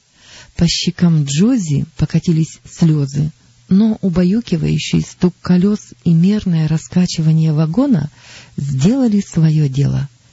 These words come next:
Девочка сама не заметила, как заснула.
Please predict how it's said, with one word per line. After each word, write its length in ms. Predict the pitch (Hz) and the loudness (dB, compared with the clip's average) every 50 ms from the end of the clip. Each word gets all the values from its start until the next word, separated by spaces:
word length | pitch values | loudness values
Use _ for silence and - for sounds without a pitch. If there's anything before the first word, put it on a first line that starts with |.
| _ _ - | _ _ -4
Девочка 680 | 190 180 196 269 294 247 180 - - - - 135 143 - - - | -2 0 2 2 2 0 -2 -2 -4 -4 -2 -2 -2 -4 -8 -18
сама 380 | - - - 185 175 156 151 | -8 -2 0 2 2 2 2
не 140 | 147 147 143 | 2 0 0
заметила, 680 | 139 151 160 175 220 302 330 - - 277 254 247 247 - | 0 0 2 2 2 0 -2 -4 -2 0 0 0 -2 -4
как 220 | - - 160 156 143 | -4 -4 -2 -2 -2
заснула. 760 | 139 147 156 - - - 151 147 151 147 147 147 147 156 | -2 -2 -4 -4 -2 0 0 2 2 2 0 -2 -4 -6